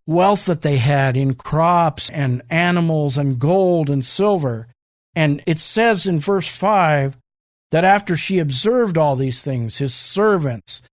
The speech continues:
the way his household was set up, even the curtains in his dining hall and all these other things, that she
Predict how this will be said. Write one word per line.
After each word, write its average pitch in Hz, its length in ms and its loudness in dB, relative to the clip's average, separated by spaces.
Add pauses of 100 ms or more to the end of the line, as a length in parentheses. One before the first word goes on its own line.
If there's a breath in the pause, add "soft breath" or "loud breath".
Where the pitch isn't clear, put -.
(100)
the 139 80 -6
way 160 220 2
his 160 200 0
household 185 580 0
was 135 120 -2
set 147 240 0
up, 135 220 -2 (280)
even 208 340 2
the 196 60 0
curtains 214 680 0
in 175 120 0
his 160 320 0 (100)
dining 226 420 2
hall 147 500 2
and 160 100 0
all 220 160 2
these 214 220 0
other 226 200 0
things, 165 400 0 (440 soft breath)
that 175 220 0
she 180 760 0